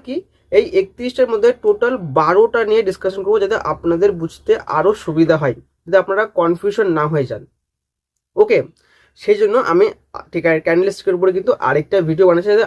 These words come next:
আপনারা খুব সহজে বুঝতে পারেন। অতগুলো ক্যান্ডেল দেখার কোনো দরকার নেই, এই একত্রিশটা ক্যান্ডেল দেখার কোনো দরকার নেই, ঠিক আছে? এর মধ্যে মূলত বারোটা ক্যান্ডেল হচ্ছে most important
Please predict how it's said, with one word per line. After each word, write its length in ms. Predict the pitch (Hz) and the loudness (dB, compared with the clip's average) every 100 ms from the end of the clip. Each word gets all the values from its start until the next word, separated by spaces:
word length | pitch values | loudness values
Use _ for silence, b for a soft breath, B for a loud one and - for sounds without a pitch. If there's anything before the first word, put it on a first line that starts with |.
| 147 | -2
আপনারা 260 | - 165 190 - | -4 0 0 -2
খুব 120 | 240 - 180 | -10 -6 -6
সহজে 320 | 151 147 185 143 | -4 -2 -2 -4
বুঝতে 240 | 135 - 143 | -12 -4 -2
পারেন। 180 | 120 120 _ _ - | -2 -6 _ _ -4
অতগুলো 380 | 165 175 208 233 233 | 0 4 4 4 2
ক্যান্ডেল 300 | 185 190 226 214 | -4 -2 -4 -4
দেখার 200 | 220 214 - | -4 -4 -2
কোনো 120 | 196 220 | 0 0
দরকার 220 | 214 208 214 | 0 -4 0
নেই, 120 | 220 247 - | -2 -2 0
এই 80 | 190 180 | 0 0
একত্রিশটা 480 | 175 - 208 208 220 208 | -4 -6 -12 -4 -4 0
ক্যান্ডেল 300 | 175 190 208 202 | 0 2 2 0
দেখার 180 | 220 208 - | 0 -4 -2
কোনো 140 | 214 202 | 2 2
দরকার 200 | 170 143 | 0 -4
নেই, 80 | 135 160 | -8 -6
ঠিক 80 | 208 | -6
আছে? 140 | - 120 117 _ _ _ _ - | -4 -10 -14 _ _ _ _ 0
এর 60 | 190 220 | 2 4
মধ্যে 200 | 208 226 202 | 4 4 2
মূলত 300 | 196 208 214 240 269 _ _ _ 143 | 4 4 4 0 0 _ _ _ -2
বারোটা 300 | 165 185 196 226 | 2 4 2 -2
ক্যান্ডেল 240 | 208 196 208 | 0 0 0
হচ্ছে 160 | 214 226 196 | -2 -2 0
most 280 | 202 226 - - 170 | 0 -2 -12 -10 -2
important 500 | 170 175 190 196 208 | -2 2 2 2 0